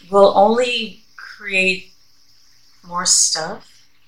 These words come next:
in our bodies, in our minds, and in our spirits. And every time we suppress the grief process,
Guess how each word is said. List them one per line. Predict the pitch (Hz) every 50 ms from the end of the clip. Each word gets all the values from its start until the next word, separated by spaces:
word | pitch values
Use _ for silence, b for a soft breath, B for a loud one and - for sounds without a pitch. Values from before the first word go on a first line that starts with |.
| _ _ _ -
in | 165 160
our | 160 156
bodies, | 151 156 156 151 151 156 160 160 160 - - - - - _ _
in | 165 160
our | 160 151 151
minds, | 151 151 151 147 147 147 147 151
and | 147 147
in | 147 147 147
our | 147 147
spirits. | 143 - - - - - 143 143 143 147 143 - - - - - - - - _ B B B B B B B B B B B B B B -
And | - 170 170 165 165 165 165 160 - - -
every | - 180 185 185 214 226 233
time | 220 - - 190 185 180 180 180 175 175 165 165
we | 165 170 165 165 160 160 160 -
suppress | - - - - - - 165 160 196 247 - - - - - - _ _ _ _ -
the | 170 156
grief | - 170 165 175 175 - -
process, | - 208 214 214 - - 269 277 294 - - - - -